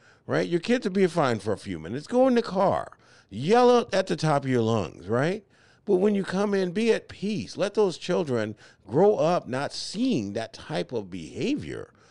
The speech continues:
from their own parents, right? And then when they're, they become violent and beating up people in their schools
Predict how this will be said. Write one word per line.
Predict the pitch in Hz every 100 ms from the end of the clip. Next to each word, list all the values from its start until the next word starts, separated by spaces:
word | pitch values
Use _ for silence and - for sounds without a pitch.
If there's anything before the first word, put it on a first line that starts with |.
| _ _
from | - 151 147
their | 127 127
own | 139 135 107
parents, | - 107 71 - - 92
right? | 87 110 151 _ - _ -
And | 156
then | 185 190
when | 175 170 165
they're, | 185 220 190 -
they | 151 190
become | 214 165 147 110
violent | 101 82 76 107 120
and | 95 90
beating | 131 170 143 123
up | 104
people | 123 110 101
in | 101
their | 104 160 170
schools | - 98 78 76 87